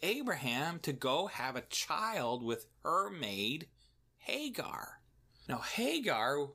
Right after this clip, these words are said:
was an Egyptian maid that they got when they were down in Egypt, and he was lying his way out of trouble. Do you remember that? Well, one of the people they brought with them was probably Hagar, and Hagar had been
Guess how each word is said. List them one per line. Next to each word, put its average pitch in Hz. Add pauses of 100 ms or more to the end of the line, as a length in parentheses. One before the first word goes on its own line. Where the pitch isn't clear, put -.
(100)
was 127
an 120
Egyptian 117
maid 151
that 123
they 123
got 175
when 127
they 127
were 120
down 180
in 202
Egypt, 226
and 101
he 117
was 113
lying 117
his 110
way 110
out 123
of 107
trouble. 135 (300)
Do -
you 113
remember 131
that? 202
Well, 123 (460)
one 113
of 135
the 131
people 156
they 151
brought 143
with 143
them 135
was 127
probably 147
Hagar, 170
and 92
Hagar 175
had 113
been 110